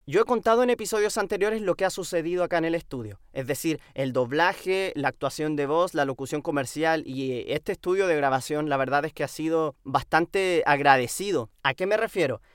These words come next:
Que tal como he contado en otros episodios del podcast, yo empecé aquí en el estudio, en el rincón de una bodega, todo muy, muy humilde y nada, nada muy, muy, muy profesional, la verdad.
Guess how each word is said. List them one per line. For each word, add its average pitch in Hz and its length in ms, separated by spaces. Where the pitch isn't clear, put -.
Que 135 140
tal 226 280
como 240 220
he 233 80
contado 220 500
en 202 100
otros 202 260
episodios 196 480
del 202 160
podcast, 170 640
yo 135 180
empecé 180 720
aquí 147 320
en 156 100
el 170 80
estudio, 185 600
en 147 100
el 127 120
rincón 135 380
de 143 60
una 160 140
bodega, 185 560
todo 156 440
muy, 156 500
muy 156 360
humilde 190 640
y 147 100
nada, 156 840
nada 160 360
muy, 175 340
muy, 156 320
muy 156 220
profesional, 156 800
la 160 100
verdad. 165 420